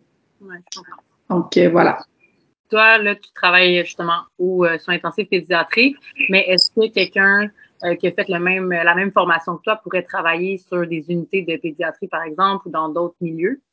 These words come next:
Speaker 2: Oui, ex-, euh, tout à fait. En fait, donc, le programme de,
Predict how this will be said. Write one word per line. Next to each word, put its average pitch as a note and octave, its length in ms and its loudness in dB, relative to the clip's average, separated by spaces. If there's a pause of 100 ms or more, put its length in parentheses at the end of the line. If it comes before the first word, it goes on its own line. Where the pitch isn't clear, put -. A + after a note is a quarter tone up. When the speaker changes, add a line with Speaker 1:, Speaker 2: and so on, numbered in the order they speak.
(720)
Speaker 2:
Oui, D4 300 8
ex-, G3+ 260 0
euh, G#3 140 0
tout - 180 -6
à G3+ 120 2
fait. C4+ 260 0 (140)
En G#3+ 180 -2
fait, F#4 160 -2 (480)
donc, G#3+ 220 6 (100)
le G#3 360 6
programme B3 360 6
de, A#3 60 6